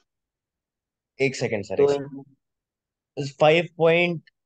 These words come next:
Speaker 1: थ्री ज़ीरो सेवन।
Speaker 2: नहीं,
Speaker 1: अरे।
Speaker 2: देखिए पीएच equal to हमारे पास minus log, ठीक है,
Speaker 1: टू
Speaker 2: एच
Speaker 1: into
Speaker 2: आयन
Speaker 1: ten
Speaker 2: है।
Speaker 1: to the power five।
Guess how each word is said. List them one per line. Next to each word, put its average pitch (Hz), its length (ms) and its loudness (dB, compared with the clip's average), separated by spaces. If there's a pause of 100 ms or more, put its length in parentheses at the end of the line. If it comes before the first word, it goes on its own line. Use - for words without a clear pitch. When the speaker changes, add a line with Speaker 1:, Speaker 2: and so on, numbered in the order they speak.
(100)
Speaker 1:
थ्री 147 220 -6
ज़ीरो 143 160 -4
सेवन। 104 300 -6 (1400)
Speaker 2:
नहीं, 95 300 -6
Speaker 1:
अरे। - 800 -10
Speaker 2:
देखिए 127 100 -10
पीएच 139 440 0
equal 139 420 -4
to 139 80 2
हमारे 123 420 0
पास 131 260 0
minus 117 440 -4 (100)
log, 139 240 0 (880)
ठीक 127 160 -4
है, 135 60 4
Speaker 1:
टू 117 100 6
Speaker 2:
एच 127 80 4
Speaker 1:
into 127 120 0
Speaker 2:
आयन 123 140 2
Speaker 1:
ten 123 40 0
Speaker 2:
है। 131 80 0
Speaker 1:
to 127 100 -4
the 123 160 -6
power 113 240 -4
five। 110 240 -10